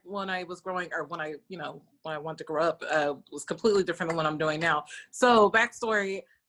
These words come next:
I love Tomb Raider. Uh, did y'all ever play, like, the Tomb Raider video games growing up?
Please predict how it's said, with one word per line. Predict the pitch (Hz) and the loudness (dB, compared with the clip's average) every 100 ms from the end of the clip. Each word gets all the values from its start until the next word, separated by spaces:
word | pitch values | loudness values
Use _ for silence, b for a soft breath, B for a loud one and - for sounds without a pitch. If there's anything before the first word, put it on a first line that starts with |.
| - | 0
I | 220 | 2
love | 247 247 | 2 -4
Tomb | - 208 214 | -4 -4 -2
Raider. | 220 247 269 277 - _ 208 | -2 -2 -4 -6 -12 _ -6
Uh, | |
did | 220 202 | -6 0
y'all | 254 294 | 2 2
ever | 262 | 2
play, | 269 262 | -2 -2
like, | 247 240 | -2 -4
the | 220 | -6
Tomb | 233 226 | -4 -2
Raider | 214 214 | 0 0
video | 214 226 226 | 0 0 0
games | 240 233 233 - | 0 0 -4 -2
growing | 226 233 233 | 0 2 2
up? | 233 - | 0 -2